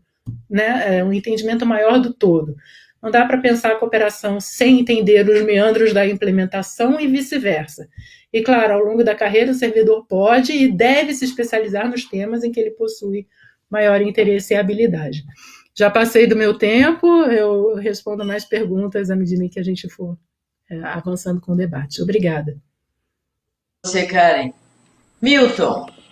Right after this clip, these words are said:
Speaker 2: Milton Rondó. Milton é ministro da carreira de diplomata do Serviço Exterior Brasileiro, do Ministério das Relações Exteriores. Serviu nas embaixadas em Manágua, Roma e Kingston. Milton foi secretário socioeconômico do Instituto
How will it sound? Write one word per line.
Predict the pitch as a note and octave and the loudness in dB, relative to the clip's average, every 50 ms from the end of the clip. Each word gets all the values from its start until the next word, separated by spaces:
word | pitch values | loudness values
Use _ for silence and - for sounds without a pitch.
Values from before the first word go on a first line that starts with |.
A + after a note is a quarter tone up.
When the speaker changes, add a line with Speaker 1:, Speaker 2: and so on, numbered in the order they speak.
| _ _ _ _ _ _ _ _ _ _ _ _ _ - - _ - | _ _ _ _ _ _ _ _ _ _ _ _ _ -20 -20 _ -4
Speaker 2:
Milton | - B3+ D4 D4+ - B3+ B3+ | 0 2 2 2 2 2 2
Rondó. | A#3 A3+ A#3 G#3 - - E3+ D3 B2 - - - - | 2 2 2 2 0 0 0 0 0 0 -4 -6 -10
Milton | F3+ G#3 B3 C4+ C4+ C4+ | -10 -8 -6 -4 -2 0
é | B3 | 0
ministro | A3 G#3 G3+ - - G#3+ A#3 C4 C4+ B3 - - C4 C#4 - | 0 -2 -4 -4 -2 0 0 0 0 -2 -4 -8 -8 -4 -2
da | A#3 G3+ | 0 0
carreira | - G3+ F#3+ F#3 E3+ F3+ G3 F#3+ F#3+ | 0 0 -2 -4 -2 -2 -4 -4 -4
de | F#3 E3+ | -4 -8
diplomata | - - - D#3+ D3+ D#3+ E3 F3 F#3+ G#3 G3+ A3 | -12 -12 -10 -8 -6 -2 0 0 0 0 -2 -4
do | G#3 G3+ | -6 -8
Serviço | - - F3+ D#3+ E3 D#3+ D#3 | -8 -10 -10 -10 -10 -12 -10
Exterior | - - D#3 D3+ D3+ C#3 | -8 -6 -4 -4 -4 -4
Brasileiro, | C#3+ C#3 C#3 C#3+ C#3 B2+ C#3 D3+ E3+ F3 E3+ | -4 -4 -4 -6 -6 -4 -4 -4 -4 -4 -6
do | D#3+ | -8
Ministério | D3 D3 C#3 C#3 - C#3+ C#3+ - | -10 -10 -10 -10 -10 -10 -10 -12
das | - - | -14 -16
Relações | A#2+ A#2 | -20 -20
Exteriores. | - - B2+ A#2 B2 C#3 D#3 F3 F#3+ G3 G#3 G3 - - - - _ _ _ - - - _ _ | -18 -16 -14 -12 -10 -6 -4 -2 -2 -2 -2 -4 -6 -10 -14 -18 _ _ _ -20 -20 -20 _ _
Serviu | - - G3+ F#3+ F#3+ G#3 G#3+ | 0 2 2 4 4 4 4
nas | G3+ G3 - | 2 2 0
embaixadas | G3 F3+ E3 E3 E3 - F3 D#3+ - E3 | 0 2 2 2 2 2 2 0 0 0
em | |
Manágua, | D#3 C#3+ C#3 D3+ E3+ F#3 G3+ G3+ G3 G3+ F#3+ | 0 0 0 0 0 0 0 2 2 2 0
Roma | F#3 - - F#3+ G3 G3+ G3 G3 | 0 0 0 0 0 0 0 -2
e | G3 | -4
Kingston. | - - G3 F#3+ F3 - - - - B2 - - - _ _ _ _ _ _ _ _ _ _ _ _ _ _ _ _ - | -6 -6 -4 -4 -4 -6 -8 -12 -14 -16 -16 -18 -20 _ _ _ _ _ _ _ _ _ _ _ _ _ _ _ _ -2
Milton | A3 A#3 A3+ A3 | 0 2 2 0
foi | A3+ G#3+ G3+ | 0 0 -2
secretário | G3 G#3 F#3+ F3+ E3+ E3 - F#3 F#3 F#3+ F#3+ F#3+ | -2 -4 -4 -4 -4 -4 0 0 0 2 0 -2
socioeconômico | - G#3+ G#3 G#3 - - G#3 - F3 E3 D#3 D#3+ E3+ F#3 F#3 F3+ - | -2 0 0 0 0 -2 -6 -6 -6 -6 -4 -2 -2 -2 -4 -4 -6
do | E3+ E3+ | -8 -8
Instituto | E3 E3+ E3+ - F3 E3+ E3 - | -8 -10 -10 -10 -10 -12 -12 -10